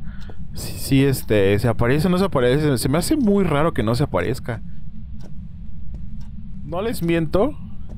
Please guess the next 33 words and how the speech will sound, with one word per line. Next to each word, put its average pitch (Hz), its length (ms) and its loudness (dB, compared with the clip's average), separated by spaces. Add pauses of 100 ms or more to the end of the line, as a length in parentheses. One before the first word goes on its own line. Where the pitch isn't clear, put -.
(140)
Llevo 180 380 4
quince 233 420 2
minutos 180 640 4
repitiendo 151 680 2
su 160 140 0
nombre, 135 380 4
diciéndole 156 460 2
que 117 100 0
se 123 120 2
muestre, 127 460 2
que 120 80 0
me 117 120 2
dé 131 120 4
señales. 135 880 0 (200)
No 156 360 2
se 285 120 2
aparece. 233 720 2 (1000)
Llevo 233 240 4
quince 247 340 2
minutos 202 360 2
aquí, 208 240 0
no 220 160 4
sale. 208 500 4
¿Qué - 180 0
pasa 240 280 2
con 208 160 2
estos 202 340 2
Revenant? 196 680 4 (840)
Es 180 180 2
el 208 80 2
Revenant 208 640 2
más 175 580 0
tímido 208 580 2